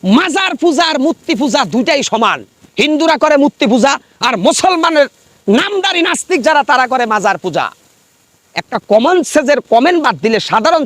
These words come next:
সেন্সটুকু যদি আপনার থাকে, তাহলে আপনার বিবেককে প্রশ্ন করুন তো ভাই। আপনার হায়াতের মালিক, আপনার মৌতের মালিক, আপনার রিজিকের মালিক, আপনার সকল কিছুর মালিক যদি আল্লাহ হয়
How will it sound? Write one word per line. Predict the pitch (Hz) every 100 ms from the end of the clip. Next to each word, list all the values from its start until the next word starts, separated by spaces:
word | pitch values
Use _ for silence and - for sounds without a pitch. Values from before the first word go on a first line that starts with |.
| -
সেন্সটুকু | 359 349 - 262
যদি | 240 214
আপনার | 196 190 -
থাকে, | 202 220 151 - -
তাহলে | 214 233
আপনার | - 214
বিবেককে | 147 208 240 233
প্রশ্ন | 220 220 247
করুন | 240 233 214
তো | 220
ভাই। | 196 254 _ _ _ _ _ _ _ -
আপনার | 214 - 240
হায়াতের | 175 247 233 233
মালিক, | 226 240 240 _
আপনার | 208 269 262
মৌতের | 233 269 277
মালিক, | 240 254 240 -
আপনার | 247 240 262
রিজিকের | 214 233 294 294
মালিক, | 220 226 202 _
আপনার | - 220 240
সকল | - 240 294 262
কিছুর | 247 254
মালিক | 214 208 214
যদি | 180 185 -
আল্লাহ | 226 233 240 -
হয় | 381 359 254